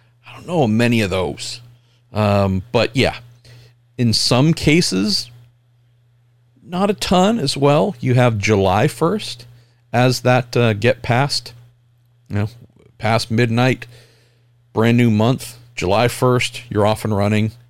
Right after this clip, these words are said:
For the most part, August first is it. Kurt, um, I don't wanna give away all the European stuff quite yet,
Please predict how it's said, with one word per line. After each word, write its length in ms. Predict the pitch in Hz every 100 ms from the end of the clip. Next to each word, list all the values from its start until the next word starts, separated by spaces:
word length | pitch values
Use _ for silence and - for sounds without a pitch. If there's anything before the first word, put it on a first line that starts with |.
| _
For 220 | - 147
the 120 | 139
most 520 | 131 127 135 147 - -
part, 280 | 156 156 - - _ _ _ 101
August 300 | 107 104 -
first 260 | 101 -
is 140 | 92 -
it. 280 | 95 - - - _ -
Kurt, 280 | 117 104 - - _ _ 123
um, 480 | 147 160 156 156 131 -
I 100 | -
don't 100 | 220
wanna 120 | 196
give 240 | 156 175 175
away 260 | 160 170
all 240 | 151 170 175
the 360 | 139 131 110 - - _
European 840 | 104 120 151 139 - 160 156 151 139
stuff 640 | - - 151 143 - -
quite 320 | - 147 131
yet, 500 | 101 107 139 - -